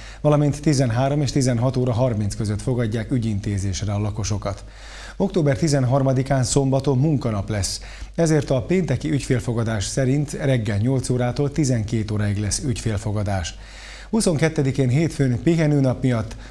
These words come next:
huszonharmadikán kedden pedig munkaszüneti nap miatt nem lesz ügyfélfogadás. Doktor Szemán Sándor címzetes főjegyző tájékoztatása a nyíregyháza pont hu városi webportálon is olvasható.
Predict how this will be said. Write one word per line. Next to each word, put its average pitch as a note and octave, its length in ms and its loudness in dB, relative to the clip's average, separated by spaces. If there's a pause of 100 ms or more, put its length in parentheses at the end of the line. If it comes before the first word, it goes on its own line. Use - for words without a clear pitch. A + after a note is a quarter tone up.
huszonharmadikán B2+ 960 2
kedden B2 440 0
pedig C3+ 280 2
munkaszüneti B2+ 640 0
nap G#2 220 -2
miatt G#2+ 220 -2
nem G#2+ 140 0
lesz G2+ 140 -2
ügyfélfogadás. G2+ 1000 -4 (480)
Doktor D#3 400 2
Szemán D#3 300 2
Sándor A#2 380 2
címzetes A#2 500 0
főjegyző A#2+ 460 2
tájékoztatása A#2 1000 -2 (100)
a A#2+ 120 -2
nyíregyháza G#2+ 760 0
pont G#2 220 -4
hu C#3+ 280 -2
városi A2+ 440 0
webportálon G2 600 -4
is G2 140 -4
olvasható. G2+ 640 -4